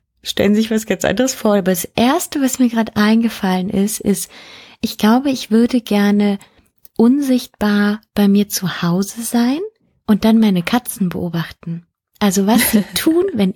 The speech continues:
ich nicht da bin. Äh, ich weiß, es gibt so Kameras, die man sich auch aufstellen kann, aber das ist irgendwie geschummelt. Das heißt, wenn ich unsichtbar wäre, ich glaube, ich würde einfach zu Hause sein und meine Katzen beobachten.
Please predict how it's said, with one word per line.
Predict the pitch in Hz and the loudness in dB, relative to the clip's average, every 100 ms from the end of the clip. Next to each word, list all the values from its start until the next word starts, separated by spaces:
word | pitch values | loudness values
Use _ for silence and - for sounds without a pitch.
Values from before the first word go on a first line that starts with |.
| - | -2
ich | 285 - 247 | -2 0 0
nicht | 277 - - | 0 0 -4
da | 156 151 | -2 -2
bin. | 160 156 156 330 - - - - - | -2 -2 -4 -12 -12 -8 -8 -6 -2
Äh, | 208 | 0
ich | 208 - | 0 0
weiß, | 208 220 | 0 0
es | - | -2
gibt | 240 - | -2 -2
so | 214 | -2
Kameras, | 214 208 220 196 | 2 2 2 0
die | 196 | 0
man | 185 180 | 0 0
sich | 185 | -2
auch | 170 | -2
aufstellen | - 196 - - 196 190 | 0 0 -2 -2 -2 -4
kann, | 196 202 208 | -2 0 0
aber | 196 185 | 0 -2
das | 175 | -2
ist | |
irgendwie | 180 165 | -2 0
geschummelt. | 170 - 196 220 277 - - - - | -2 0 2 2 0 -4 -10 -10 -6
Das | - | 0
heißt, | 220 220 | 0 2
wenn | 214 240 | 0 0
ich | - | 0
unsichtbar | 220 226 220 - 202 185 | 2 2 0 -2 -4 0
wäre, | 196 190 196 - - - | -2 0 -2 -4 -14 -10
ich | 196 | -4
glaube, | 208 202 214 220 | 2 2 2 0
ich | 202 - | -2 0
würde | 202 202 202 - _ _ _ | 2 2 2 -2 _ _ _
einfach | 185 185 214 214 | -8 -2 0 0
zu | 202 196 | -2 2
Hause | 214 196 | 2 2
sein | 196 196 | 0 2
und | 190 | 2
meine | 196 202 | -2 -2
Katzen | 208 202 - 185 | -4 -4 -4 -4
beobachten. | 190 185 185 180 - 196 196 | -2 -2 -4 -4 -10 -10 -10